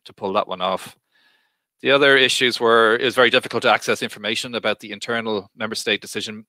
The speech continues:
or the decision making at the E U level. So there's basically very little in the public domain. Uh, some N G Os had done a access to information requests, and I got some information, but it was fairly, fairly limited and no-, nothing really in it.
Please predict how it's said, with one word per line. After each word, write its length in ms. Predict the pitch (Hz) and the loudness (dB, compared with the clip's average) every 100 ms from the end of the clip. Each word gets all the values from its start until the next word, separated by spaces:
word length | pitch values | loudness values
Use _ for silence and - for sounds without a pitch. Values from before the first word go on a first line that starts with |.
| - | -6
or 80 | |
the 140 | 110 127 _ _ - | -4 -6 _ _ -12
decision 280 | 101 131 | -4 -2
making 240 | 110 104 107 | 0 -2 -2
at 60 | |
the 60 | 127 | -4
E 60 | 123 | 0
U 100 | 117 | 2
level. 360 | 104 95 98 - _ _ | 2 2 -2 -4 _ _
So 120 | 110 | -10
there's 120 | 95 | -2
basically 280 | 123 110 110 | 0 0 2
very 220 | 113 117 | 2 2
little 220 | 107 - | 0 -6
in 80 | 101 | -10
the 60 | - | -4
public 280 | 113 98 | -6 -6
domain. 460 | - 104 104 104 92 _ _ _ _ _ _ - | -8 0 2 2 -2 _ _ _ _ _ _ -4
Uh, 320 | 98 98 92 | 0 2 0
some 360 | - 131 123 113 - | 0 -2 -2 -4 -6
N 140 | 113 | -4
G 120 | 113 | 0
Os 220 | 107 101 | 0 0
had 100 | 107 | -4
done 340 | 92 104 101 76 - | -2 -4 -4 -14 -2
a 220 | 107 113 | 0 0
access 340 | 85 98 110 - | -2 -6 -8 -12
to 80 | 101 | -16
information 380 | 104 98 - | -6 -4 -4
requests, 360 | 90 - 98 - | -6 -2 -2 -2
and 80 | 92 | -6
I 40 | |
got 180 | 95 92 | -4 -4
some 240 | - 113 | -2 -4
information, 580 | 110 - 98 98 - 90 _ _ _ _ _ _ _ | -4 -10 -8 -4 -6 -8 _ _ _ _ _ _ _
but 140 | 98 98 | -4 -2
it 200 | 104 101 | -2 -4
was 180 | 98 | -6
fairly, 600 | - - 110 107 104 98 92 | -6 0 2 2 0 -4 -6
fairly 380 | - 107 104 | -2 0 0
limited 420 | 98 101 95 104 101 | -2 -2 -2 -6 -8
and 160 | 92 | -12
no-, 80 | 98 _ _ _ _ _ _ _ _ _ _ | -14 _ _ _ _ _ _ _ _ _ _
nothing 240 | 104 - 101 | -6 -6 -6
really 300 | 98 95 95 | -4 -2 -2
in 80 | 92 | -2
it. 220 | 90 | -4